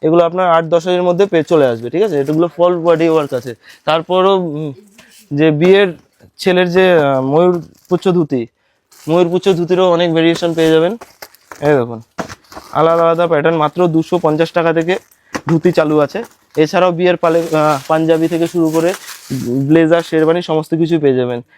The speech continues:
এই দেখুন পুরো বরের সেট থেকে শুরু করে কো-, কনের বিয়ের আল-, ওড়না সমস্ত কিছুই হয়ে যাবে।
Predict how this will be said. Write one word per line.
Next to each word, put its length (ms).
এই 120
দেখুন 160
পুরো 300
বরের 480
সেট 280
থেকে 160
শুরু 180
করে 180
কো-, 380
কনের 240
বিয়ের 300
আল-, 220
ওড়না 440
সমস্ত 300
কিছুই 280
হয়ে 160
যাবে। 180